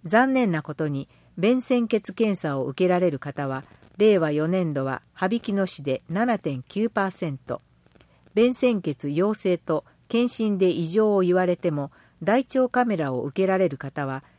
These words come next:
地域によって様々ですが、五十パーセントも満たないと言われています。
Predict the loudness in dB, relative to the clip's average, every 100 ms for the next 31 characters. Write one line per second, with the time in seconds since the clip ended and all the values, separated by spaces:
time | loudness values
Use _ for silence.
0 | _ _ -2 -2 -2 -4 -4 -6 -6 -8
1 | -6 -4 -2 -2 -2 -4 -6 -8 -8 -10
2 | -10 _ _ _ -2 0 -2 0 0 0
3 | -4 -4 -4 -4 -6 -2 0 0 -2 -4
4 | -6 -4 -2 -2 -4 -6 -6 -8 -10 -14